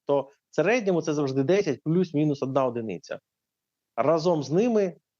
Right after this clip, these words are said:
більше тридцяти одиниць. Ми завжди уникаємо точних цифр з міркувань безпеки. Е, нам, звісно, вони відомі, <laughs> але ми їх ніколи не озвучуємо.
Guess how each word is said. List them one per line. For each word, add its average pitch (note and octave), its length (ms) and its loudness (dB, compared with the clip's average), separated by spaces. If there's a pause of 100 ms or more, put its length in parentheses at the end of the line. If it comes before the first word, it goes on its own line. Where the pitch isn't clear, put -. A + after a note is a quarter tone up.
більше D3+ 340 0
тридцяти C#3+ 420 -2
одиниць. E3+ 500 -2
Ми A3 300 -4 (120)
завжди D3 440 0
уникаємо D#3 580 0
точних B2+ 380 -6
цифр G3 400 -2 (500)
з B2 100 -2
міркувань D3 500 0
безпеки. C3 500 -2
Е, G2+ 80 -12 (1500)
нам, E3+ 200 0
звісно, F#3 320 0
вони F3 200 2
відомі, D#3 520 0 (100)
<laughs> - 760 -12
але C#3 340 0
ми D#3 160 0
їх D3 100 -4
ніколи C#3+ 360 0
не C3 100 -2
озвучуємо. A#2+ 720 -4